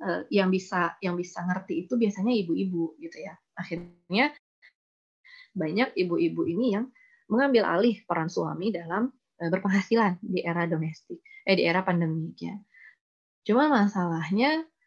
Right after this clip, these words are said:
akhirnya, eh, saya sering banget ya, eh, nerima curhatan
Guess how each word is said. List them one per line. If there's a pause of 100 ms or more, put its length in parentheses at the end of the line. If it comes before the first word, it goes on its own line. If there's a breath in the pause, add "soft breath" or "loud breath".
(220)
akhirnya, (480)
eh,
saya
sering
banget
ya,
eh, (280)
nerima
curhatan